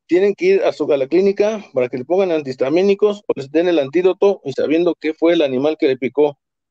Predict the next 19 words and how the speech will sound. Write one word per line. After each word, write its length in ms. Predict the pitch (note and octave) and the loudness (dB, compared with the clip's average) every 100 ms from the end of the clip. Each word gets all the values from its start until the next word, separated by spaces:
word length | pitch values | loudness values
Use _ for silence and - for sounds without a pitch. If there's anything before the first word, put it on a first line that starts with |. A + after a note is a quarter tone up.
| _ _ _ _ - | _ _ _ _ -14
Si, 440 | - C3+ B2+ A2+ | -6 -2 -2 -4
ahí 200 | - E3 | -2 -2
lo 140 | A#3 B3 | 0 0
único 260 | B3+ A3+ | 0 -2
que 80 | F#3 | -2
pueden 260 | F3 G#3 G3 | 0 0 0
hacer, 280 | F#3+ G3 F#3 | 0 -2 -2
si, 380 | - C3+ C#3+ - | -6 -2 -2 -4
si 200 | - D#3 | -8 -6
tienen, 440 | - A3+ A3+ G#3+ | -2 0 2 0
este, 1000 | D#3 C#3 - C3 C3+ C3+ C3 C3 C3+ C#3 _ - | -2 -4 -2 0 2 2 2 2 -2 -6 _ -2
cuando 240 | C#3 F#3+ | 0 2
es, 160 | A3 - | 0 -2
cuando 260 | D#3+ E3+ A#3+ | 0 2 2
es 80 | |
alacrán, 500 | A#3 G3 E3 G#3+ C4+ C#4 _ _ _ _ _ - - | 2 0 0 0 -2 -6 _ _ _ _ _ -14 -4
hay 140 | E3 | -4
que, 160 | F3 B2+ | 0 -2
este, 720 | - - C3 B2 A#2+ A#2 A2+ | -2 -2 0 2 0 -2 -6